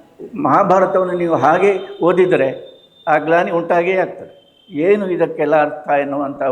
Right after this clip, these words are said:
ಒಂದು ಪ್ರಚಂಡವಾದ ಉತ್ತರ ಇಲ್ಲವೇನೋ ಅಂತ ಕಾಣತಕ್ಕಂಥ ಪ್ರಶ್ನೆಗಳು,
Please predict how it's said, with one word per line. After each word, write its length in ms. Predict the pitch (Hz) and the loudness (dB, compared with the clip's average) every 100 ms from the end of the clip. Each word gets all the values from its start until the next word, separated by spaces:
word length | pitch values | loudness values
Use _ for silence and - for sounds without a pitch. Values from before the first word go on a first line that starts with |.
| 135 | -4
ಒಂದು 180 | 127 127 - - _ _ _ _ - | -6 -8 -10 -20 _ _ _ _ -2
ಪ್ರಚಂಡವಾದ 760 | 147 147 185 190 180 170 147 147 | 0 2 2 2 2 2 2 -2
ಉತ್ತರ 260 | 147 - 185 170 147 | -6 -4 -2 -2 0
ಇಲ್ಲವೇನೋ 460 | 165 175 190 180 180 | 0 2 0 0 -2
ಅಂತ 160 | 170 165 160 | -4 -10 -8
ಕಾಣತಕ್ಕಂಥ 640 | 160 147 147 - 143 135 131 - | -6 -6 -10 -10 -10 -6 -6 -6
ಪ್ರಶ್ನೆಗಳು, 480 | - - - 127 135 | -12 -16 -12 -8 -8